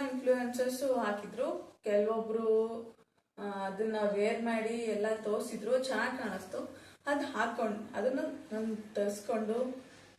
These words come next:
ಅದನ್ನ ಪರವಾಗಿಲ್ಲ ಯೂಸ್ ಮಾಡಿದ್ದೀನಿ. ಕಾಟನ್ದು, ಕಾಟನ್ದು ಚೆನ್ನಾಗಿದೆ,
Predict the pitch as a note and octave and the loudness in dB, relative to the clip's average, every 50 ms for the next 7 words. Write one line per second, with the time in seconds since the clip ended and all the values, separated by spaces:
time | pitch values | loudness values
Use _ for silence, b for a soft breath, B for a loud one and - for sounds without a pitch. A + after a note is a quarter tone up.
0 | _ _ D4 D#4 E4 F4 F4 - - C4 B3 B3 B3 - A#3 A#3 G#3+ - - G#3+ | _ _ -2 -2 0 0 -2 -2 0 2 4 4 4 4 4 2 2 2 2 -2
1 | A3+ B3+ B3+ B3+ A#3+ A3 - F#3 G3 G#3+ A#3+ B3+ B3+ - A3 G#3+ A3+ - B3+ A3 | -2 -2 -2 4 4 4 4 4 0 -2 -2 -2 0 2 2 2 4 4 4 2
2 | F#3+ F3+ F#3 A3+ D#4 F4+ - - - - - - _ _ _ _ _ _ _ _ | 2 2 0 0 -2 -2 -4 -10 -14 -20 -20 -20 _ _ _ _ _ _ _ _
3 | _ _ _ _ _ _ _ _ - - - - - _ - G#3+ - - - A#3 | _ _ _ _ _ _ _ _ -20 -20 -20 -20 -16 _ -10 -8 -8 -4 -2 -2
4 | A3+ G#3+ G#3 C#4+ F4 F4 D#4+ C4 - - C#4 B3+ B3+ C4 B3+ A3 G#3+ F#3+ F#3 F#3 | -2 0 0 2 2 2 2 0 0 -2 -2 0 0 0 0 0 0 0 0 -2
5 | - - - - | -4 -10 -14 -18